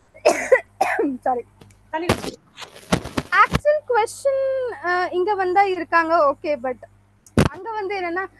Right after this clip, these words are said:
Speaker 1: but அதான் அங்க தான் ட்விஸ்டே இருக்கு. ஏன்னா அங்க வந்து நைட்டு இருக்கும் போது இங்க வந்து காலையில இருக்கும். So, I can connect it. இப்போ, இப்போ வந்து net இருக்கு, internet இருக்கு, நான் laptop கொண்டு போறேன்,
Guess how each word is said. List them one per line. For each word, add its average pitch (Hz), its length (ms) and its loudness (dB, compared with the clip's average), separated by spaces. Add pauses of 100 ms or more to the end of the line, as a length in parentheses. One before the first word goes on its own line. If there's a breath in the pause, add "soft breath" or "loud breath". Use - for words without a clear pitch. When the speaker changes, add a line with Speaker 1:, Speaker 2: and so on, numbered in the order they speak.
(240 soft breath)
Speaker 1:
but 339 160 6
அதான் 320 320 6
அங்க 392 240 2
தான் 554 240 2
ட்விஸ்டே 494 440 4
இருக்கு. 349 300 -2 (400)
ஏன்னா 359 220 2
அங்க 370 240 -2
வந்து 427 300 -2
நைட்டு 381 640 -2
இருக்கும் 349 300 -4
போது 330 280 -2
இங்க 339 200 -4
வந்து 339 200 -4
காலையில 330 540 0
இருக்கும். 247 360 -10
So, - 240 -14
I 302 240 -6
can 403 140 -4 (140)
connect 294 420 -4
it. 240 80 -16 (880)
இப்போ, 339 400 -2
இப்போ 349 340 0
வந்து 339 500 0
net 320 400 -2
இருக்கு, 311 460 -2
internet 349 360 -6
இருக்கு, 277 320 -6
நான் 285 360 -4
laptop 320 480 0
கொண்டு 285 240 -2
போறேன், 262 320 -2